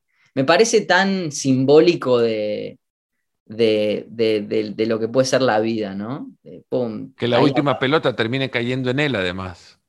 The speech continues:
Speaker 2: Y que el silbato caiga en él y que él tenga en él el balón y que al final termine desplomado de rodillas, sucumbiendo al momento.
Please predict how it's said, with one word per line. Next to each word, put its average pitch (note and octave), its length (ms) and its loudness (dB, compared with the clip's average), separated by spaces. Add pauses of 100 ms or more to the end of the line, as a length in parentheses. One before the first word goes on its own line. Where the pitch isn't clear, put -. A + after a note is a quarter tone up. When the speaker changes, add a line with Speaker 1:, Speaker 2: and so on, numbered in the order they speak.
Speaker 2:
Y F#2+ 100 -14
que G#2 100 -6
el F#2+ 80 -6
silbato A2+ 440 -2
caiga A2+ 280 -2
en A#2+ 100 -2
él C#3 140 -2
y A#2+ 80 -4
que G#2+ 60 -4
él G#2+ 100 -6
tenga G#2+ 420 -4 (720)
en G#2+ 200 -6
él C3+ 320 0
el G2+ 180 -6
balón A#2+ 460 -2
y A#2 100 -10
que G#2+ 100 -12
al F2+ 100 -10
final G#2+ 260 -8
termine G#2+ 440 -6 (120)
desplomado A2 600 -2
de A#2 80 6
rodillas, C3+ 380 2
sucumbiendo B2 640 -4
al B2 60 0
momento. A2+ 880 -2